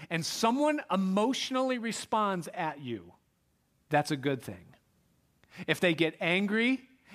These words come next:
if they get frustrated, it's a good thing because it means that something got in. They don't like it, they didn't want it, they maybe didn't ask for it, but it's in there.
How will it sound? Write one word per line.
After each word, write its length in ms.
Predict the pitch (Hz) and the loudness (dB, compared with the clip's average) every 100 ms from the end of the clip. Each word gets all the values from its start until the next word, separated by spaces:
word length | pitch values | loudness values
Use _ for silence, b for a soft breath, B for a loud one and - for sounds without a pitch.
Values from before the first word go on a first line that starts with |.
| 196 | -6
if 120 | 165 | -2
they 120 | 185 | 0
get 160 | 160 147 | 0 -4
frustrated, 840 | - 190 160 - 247 247 285 302 | -4 -2 -2 -2 0 2 2 0
it's 220 | - - 180 | -4 -4 -4
a 40 | |
good 520 | 127 120 202 202 185 | -6 -6 0 0 0
thing 240 | - 131 90 - _ _ _ B 208 | -6 -8 -8 -20 _ _ _ B -4
because 260 | 202 202 | -2 0
it 120 | 170 180 | 0 0
means 380 | 185 226 226 | 2 2 2
that 160 | 180 190 | -2 -4
something 680 | - - 208 208 220 190 135 | -6 -2 -2 0 -4 -4 -2
got 280 | 165 160 170 | 0 0 -2
in. 420 | 175 160 120 92 - _ _ _ - | -2 -2 -4 -10 -20 _ _ _ -4
They 120 | 160 | 0
don't 280 | 175 170 160 | 2 0 0
like 240 | 175 185 | 2 2
it, 160 | 247 262 - - | 0 -2 -6 -4
they 160 | 175 | 0
didn't 300 | 180 180 175 | 2 0 -2
want 240 | 180 185 202 | 0 0 0
it, 140 | 240 - _ | -2 -6 _
they 140 | 175 196 | -2 0
maybe 220 | 202 202 | 0 2
didn't 240 | 185 180 | 0 -2
ask 280 | 175 190 185 | 0 -2 -2
for 200 | 214 226 | -2 -2
it, 120 | 240 - B | -2 -8 B
but 180 | 151 156 | 0 2
it's 200 | 151 - - | 0 -4 -6
in 280 | 185 180 | -4 -2
there. 320 | 147 104 90 | -4 -6 -12